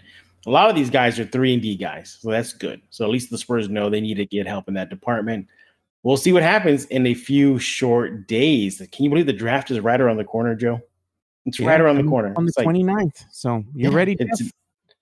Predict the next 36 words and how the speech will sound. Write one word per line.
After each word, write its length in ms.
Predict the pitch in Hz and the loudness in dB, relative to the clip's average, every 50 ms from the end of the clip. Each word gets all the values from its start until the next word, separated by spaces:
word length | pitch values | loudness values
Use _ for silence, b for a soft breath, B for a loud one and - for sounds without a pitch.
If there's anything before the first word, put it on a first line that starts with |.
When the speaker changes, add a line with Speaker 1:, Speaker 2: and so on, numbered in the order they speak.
| _ _ _ _ - | _ _ _ _ -6
Speaker 1:
it's 160 | 139 - - - - | -6 -6 -4 -2 0
eight 300 | 147 170 202 202 - 135 | 2 2 2 0 0 0
days 260 | 151 156 165 165 147 | 2 2 2 4 4
away. 560 | 139 123 117 113 113 110 101 92 95 - - _ _ - | 2 2 2 2 0 0 -2 -6 -8 -10 -20 _ _ -2
Eight 240 | 143 180 202 - 123 | 0 0 0 0 -2
days 240 | 135 123 117 98 101 | -2 -2 -2 -2 -4
away. 340 | 95 82 69 78 98 - _ _ _ _ _ _ _ _ - | -6 -8 -8 -12 -14 -18 _ _ _ _ _ _ _ _ 0
I'm, 160 | 123 202 214 | 2 4 4
I'm 300 | 147 135 185 240 254 196 | 4 4 4 4 4 2
ready. 240 | 135 107 101 98 101 - | 2 0 -2 -8 -8 -2
I'm 180 | 143 147 135 107 | 0 0 2 0
ready. 260 | 90 85 82 - - - | -2 -4 -10 -14 -8 -2
I 160 | 127 131 139 | 2 2 2
think 160 | 135 156 147 151 | 2 2 2 0
it'll 100 | 139 120 | 0 0
be 120 | 120 110 | 0 -4
exciting, 440 | 101 - - 101 98 92 92 95 - b b b b b | -4 -6 -6 -6 -6 -6 -8 -8 -10 b b b b b
especially 240 | b 196 190 - 175 | b 2 4 4 4
Speaker 2:
You're 80 | 175 | 4
Speaker 1:
with 120 | 208 214 - | 4 2 2
the 60 | 185 | 2
Speaker 2:
gonna 140 | 147 139 135 | 2 4 4
be 20 | |
Speaker 1:
Spurs 100 | 131 175 | 4 4
Speaker 2:
burning 80 | 190 185 | 4 4
Speaker 1:
being 220 | - 139 139 135 | 4 4 4 4
Speaker 2:
midnight 400 | 127 160 170 - 156 147 131 120 | 2 -2 -2 -2 -2 -2 0 0
oil 320 | 123 131 165 190 147 131 123 | 0 0 2 2 0 0 0
over 180 | 120 117 120 | 0 -2 -2
there 140 | 117 127 123 | -2 -2 0
on 100 | 123 120 | 0 -2
the 100 | 113 107 | -2 -4
East 220 | 120 127 127 - | -6 -6 -8 -8
Coast, 320 | - - 123 180 180 - - | -4 -2 -2 -2 -4 -6 -8
though, 140 | - 110 95 | -8 -8 -8
Jeff. 180 | 98 101 - | -8 -8 -2